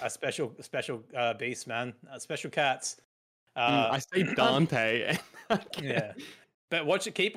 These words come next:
Speaker 1: keep a watch out for, I said Brown, but his in-game name will be Forever.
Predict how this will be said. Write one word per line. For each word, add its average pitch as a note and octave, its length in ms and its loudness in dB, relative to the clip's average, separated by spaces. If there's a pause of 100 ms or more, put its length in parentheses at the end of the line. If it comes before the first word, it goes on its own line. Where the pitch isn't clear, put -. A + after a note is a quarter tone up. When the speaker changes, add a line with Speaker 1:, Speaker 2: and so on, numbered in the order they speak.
(120)
Speaker 1:
keep F3 160 2
a G#3+ 60 4
watch F#3 260 4
out E3+ 300 4
for, - 160 -14
I C3+ 100 2
said F#3 240 0
Brown, C3+ 360 4
but G#3 220 -4
his B2 180 -6
in-game B2+ 400 0
name B2 180 -4
will A#2+ 80 -6
be A#2+ 180 -8
Forever. B2 580 0